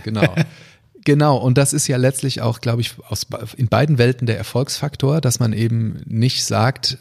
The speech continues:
Speaker 1: äh, „Ich hab hier die Lösung und wenn ihr das macht und dann können wir es vergessen“, sondern dass man, äh, sagt, „Ich hab gar keine perfekte Lösung. Wir können uns dem versuchen, aber schrittweise zusammen zu nähern.“ Und das ist ja dann letztlich auch genau wieder dieser Punkt,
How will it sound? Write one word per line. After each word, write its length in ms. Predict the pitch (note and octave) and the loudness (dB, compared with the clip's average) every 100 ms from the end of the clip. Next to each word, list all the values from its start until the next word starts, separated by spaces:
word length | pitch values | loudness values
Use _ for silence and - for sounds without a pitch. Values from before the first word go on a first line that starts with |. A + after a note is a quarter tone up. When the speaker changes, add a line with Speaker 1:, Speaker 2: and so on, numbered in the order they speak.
| - | -4
Speaker 1:
äh, 360 | G#2 G#2+ G#2+ - | -2 0 -2 -4
„Ich 280 | A2+ G#2+ | -6 -2
hab 160 | A#2 A#2 | 0 0
hier 140 | B2+ | 0
die 300 | A2 A2 G#2 | 0 0 0
Lösung 600 | F#2+ G#2+ B2+ B2+ B2+ B2 - - C3+ | 2 2 2 2 0 -4 -8 -20 -6
und 160 | A2 | -4
wenn 140 | G#2+ G#2+ | 0 0
ihr 80 | |
das 200 | G2+ A2 | 0 0
macht 280 | A#2+ A#2 - | 0 -2 -2
und 120 | A2 | -2
dann 120 | G#2+ G#2 | 0 2
können 140 | G#2+ | 2
wir 40 | |
es 80 | G2 | 2
vergessen“, 440 | - F#2+ C3 - B2+ | -2 -2 0 0 0
sondern 340 | A#2 A2+ G#2+ | 0 0 -2
dass 160 | G2+ A2 | -4 -4
man, 240 | G2+ F#2 | -4 -6
äh, 280 | F#2 F2+ E2+ | -8 -10 -6
sagt, 240 | G#2+ G#2+ | -4 -2
„Ich 160 | - - | -4 -2
hab 220 | E3 - | -4 0
gar 120 | C#3+ | -2
keine 260 | - B2 G#2+ | 4 2 2
perfekte 420 | G2+ - F2+ - | 0 -2 -2 -2
Lösung. 480 | E2+ E2+ F#2+ C#3+ G3+ - - - | -2 -2 -2 -2 -4 -10 -16 -4
Wir 120 | B2+ | -4
können 180 | B2 D3+ | 2 4
uns 140 | C#3+ - | 4 2
dem 180 | B2+ | 2
versuchen, 360 | B2 A#2+ B2 C3 | 2 0 0 -2
aber 140 | A2+ | -2
schrittweise 520 | A2 A#2+ - G#2+ G2+ G2+ | -2 -4 -4 -4 -2 -4
zusammen 400 | G#2 F#2+ F2+ F#2+ | -4 -4 -4 -4
zu 100 | F#2+ | -4
nähern.“ 380 | F2 F2 F#2+ - - - - - | -4 -6 -10 -18 -20 -20 -20 -4
Und 220 | G#2+ G2 | -2 0
das 160 | C3 | 0
ist 160 | - - | 0 0
ja 100 | C3 | 2
dann 120 | A#2+ | 4
letztlich 440 | A#2+ A#2+ - A2 A2+ | 2 2 -2 -4 -2
auch 140 | A2+ | 0
genau 340 | G#2+ G2+ B2 | 2 4 4
wieder 220 | C3+ B2 A2 | 2 0 -2
dieser 260 | A#2 G#2+ | -4 -6
Punkt, 460 | - A#2+ B2+ C3 | -6 -6 -4 -6